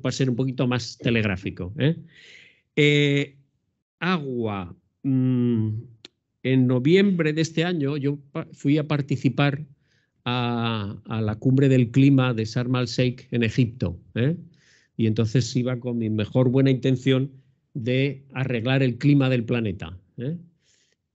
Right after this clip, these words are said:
Y lo que no contaba es que se me desarreglaron mis tripas, ¿eh? Con una gastroenteritis, una, unas amebas, y pasé el noventa y cinco por ciento del tiempo en el baño de la habitación del hotel,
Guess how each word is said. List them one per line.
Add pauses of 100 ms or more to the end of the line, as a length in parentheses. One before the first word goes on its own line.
Y
lo
que
no
contaba
es
que
se
me
desarreglaron
mis
tripas,
¿eh? (580)
Con
una
gastroenteritis,
una, (560)
unas
amebas, (520)
y
pasé
el
noventa
y
cinco
por
ciento
del
tiempo
en
el
baño
de
la
habitación
del
hotel,